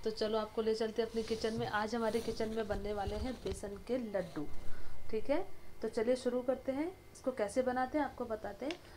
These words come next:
सबसे पहले हम आपको दिखाएंगे, यहाँ पर लिया है हमने बेसन, ये आधा किलो है।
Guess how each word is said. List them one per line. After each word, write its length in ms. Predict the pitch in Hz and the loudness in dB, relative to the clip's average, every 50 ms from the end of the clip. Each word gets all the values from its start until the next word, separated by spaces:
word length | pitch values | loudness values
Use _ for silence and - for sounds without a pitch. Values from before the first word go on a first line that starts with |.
| - - - - | -12 -8 -6 -4
सबसे 240 | 254 254 - 294 277 | -4 -2 0 2 2
पहले 220 | 269 277 277 277 | 4 4 4 2
हम 160 | 269 269 262 | 2 2 2
आपको 220 | 254 247 247 - 247 | 0 0 0 -2 -2
दिखाएंगे, 340 | 247 247 233 233 233 247 254 | -2 0 0 0 0 0 0
यहाँ 220 | 240 233 220 226 | 2 2 2 2
पर 140 | 220 247 233 | 0 0 -2
लिया 200 | 226 233 233 220 | 0 0 0 0
है 140 | 226 240 240 | 0 0 -2
हमने 260 | 233 220 220 226 233 | -2 -4 -2 -2 -2
बेसन, 460 | - 190 185 185 - - 262 311 320 285 | 0 0 0 -2 -2 -2 -4 -4 -4 -2
ये 100 | 247 247 - - | -2 -2 0 0
आधा 240 | 180 185 185 208 214 | 0 0 0 -2 -4
किलो 240 | - 247 240 240 254 | -4 -2 0 0 0
है। 200 | - 285 330 - | 2 2 0 -2